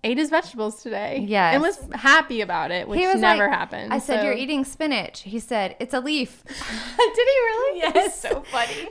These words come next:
Speaker 2: Um,
Speaker 1: That's so cute.
Speaker 2: <laughs> Yeah. And then we got to spend today recording a ton of episodes together.
Speaker 1: Yes.
Speaker 2: And, man, I am so full.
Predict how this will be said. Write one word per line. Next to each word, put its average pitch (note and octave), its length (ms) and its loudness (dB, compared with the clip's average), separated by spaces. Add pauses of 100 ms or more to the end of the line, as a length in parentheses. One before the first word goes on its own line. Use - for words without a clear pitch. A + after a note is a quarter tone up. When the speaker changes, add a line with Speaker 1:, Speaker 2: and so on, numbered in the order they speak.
Speaker 2:
Um, C4 380 2 (360)
Speaker 1:
That's C#4+ 280 6
so C#4 180 4
cute. F#4 320 -2 (160)
Speaker 2:
<laughs> E4 80 0
Yeah. A3 360 4 (520)
And A#3+ 160 0
then C4 100 2
we D4 120 0
got C4+ 140 -2
to C#4 100 -2
spend B3+ 440 -2
today A#3 460 0
recording G3 640 -4
a G3+ 80 -8
ton A#3+ 280 -6
of B3+ 80 -4
episodes G#3 560 -4
together. E3+ 600 -2
Speaker 1:
Yes. - 20 -12
Speaker 2:
And, F3 540 -6
man, F3 240 -6
I G3+ 140 -4
am F3 140 -6
so F3+ 200 -4
full. D#3 500 -6